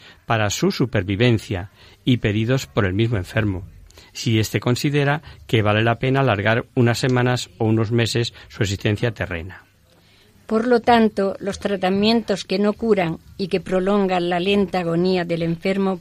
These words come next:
Speaker 2: pueden ser suspendidos. En ese caso, habrá que mantener aquellas atenciones mínimas que todo ser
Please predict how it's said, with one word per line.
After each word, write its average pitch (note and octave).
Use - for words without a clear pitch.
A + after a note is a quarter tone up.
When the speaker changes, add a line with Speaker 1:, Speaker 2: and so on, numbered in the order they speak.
Speaker 2:
pueden F3
ser F#3+
suspendidos. D3+
En G3+
ese B3+
caso, G3+
habrá F#3+
que A#3
mantener G3+
aquellas G#3
atenciones F#3+
mínimas F#3+
que F#3+
todo A3+
ser G3